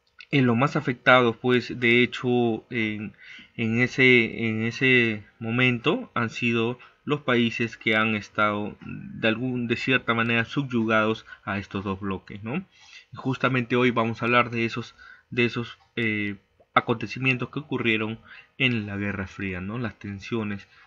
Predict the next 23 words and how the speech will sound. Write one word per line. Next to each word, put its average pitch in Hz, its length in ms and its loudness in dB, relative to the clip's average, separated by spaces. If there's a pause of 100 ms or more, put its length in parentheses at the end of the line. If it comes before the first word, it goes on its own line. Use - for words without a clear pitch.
de 107 160 -4
cierta 120 400 -4
manera, 110 480 -2
que 107 100 -4
no 123 160 -2
fueron, 135 480 0 (460)
eh, 104 300 -2
los 104 240 -2
bloques 123 540 0
involucrados, 110 920 0 (300)
¿no? 113 180 -2
Los 107 240 -2
afectados, 110 540 -2
sino 113 240 -2
fueron 120 420 -2 (340)
estos 117 380 -2
países 120 600 2
que 147 120 0
estuvieron, 113 500 0 (440)
eh, 104 260 -2
subyugados 107 840 0
a 95 180 -4
ellos. 90 380 -8